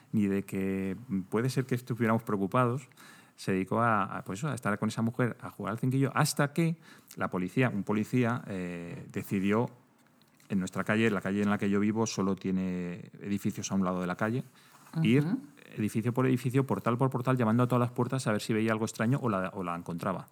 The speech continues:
Speaker 1: Y claro,
Speaker 2: Ajá.
Speaker 1: llegó, llegó un momento en que llegó a, a, a ca-, a la, a la casa de esta señora, eh, entonces llamo,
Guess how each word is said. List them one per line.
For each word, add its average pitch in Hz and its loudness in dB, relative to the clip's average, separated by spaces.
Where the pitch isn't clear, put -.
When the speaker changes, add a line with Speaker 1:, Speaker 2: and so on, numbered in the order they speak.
Speaker 1:
Y - -10
claro, - -2
Speaker 2:
Ajá. 78 -2
Speaker 1:
llegó, 90 0
llegó 98 0
un 90 -2
momento 92 0
en 107 0
que 113 0
llegó 92 -2
a, 92 0
a, 92 -6
a 80 -4
ca-, 104 -6
a 98 -2
la, 92 -4
a 98 -6
la 90 -2
casa 107 0
de 101 4
esta 107 -2
señora, 139 2
eh, 104 -4
entonces 101 -2
llamo, 160 4